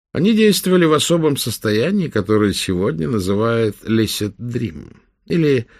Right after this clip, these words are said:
осознанное сновидение". "Откуда вам это известно?" — спрашивает Голговский. "Сохранилось много папирусов и надписей. У египтян, например, существовала особая техника проводов умершего,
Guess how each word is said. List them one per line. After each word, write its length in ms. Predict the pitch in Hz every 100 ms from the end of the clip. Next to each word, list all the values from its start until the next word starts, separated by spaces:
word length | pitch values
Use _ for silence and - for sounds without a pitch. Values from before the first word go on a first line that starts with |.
| _ -
осознанное 880 | 123 - 147 117 127 127 127 123
сновидение". 880 | 113 - 120 113 117 113 - - - _ _ _ _ _ _ _ _ _ _ _ _ _ _
"Откуда 320 | - 101 143 123
вам 160 | 120
это 140 | 110 101
известно?" — 480 | 85 92 90 120 -
спрашивает 520 | _ 92 85 - 80
Голговский. 540 | 87 85 80 - 82 _ _ _ _ _ _ _
"Сохранилось 920 | - 120 107 101 151 202 170 - - 110
много 440 | 107 90 107 170 165
папирусов 680 | 113 - 107 120 - 107 101
и 40 |
надписей. 640 | 98 92 - 82 - 90
У 120 | - 139
египтян, 640 | 135 131 120 - 120 143
например, 440 | 185 170 147 107 90
существовала 800 | - - 98 - 95 92 98 98
особая 400 | - 107 113 127
техника 500 | 131 117 113 - 98
проводов 560 | - 101 87 82 90
умершего, 640 | 113 127 - - - -